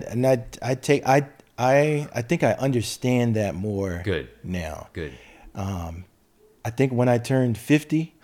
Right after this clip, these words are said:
Speaker 1: last year, it is literally like things changed that I didn't expect.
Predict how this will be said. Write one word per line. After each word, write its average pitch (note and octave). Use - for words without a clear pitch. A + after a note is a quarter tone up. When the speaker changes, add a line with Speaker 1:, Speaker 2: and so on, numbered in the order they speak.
Speaker 1:
last C#3
year, D#3
it A2+
is G#2+
literally C3
like G2
things C3
changed C3
that A2
I G#2
didn't G#2+
expect. -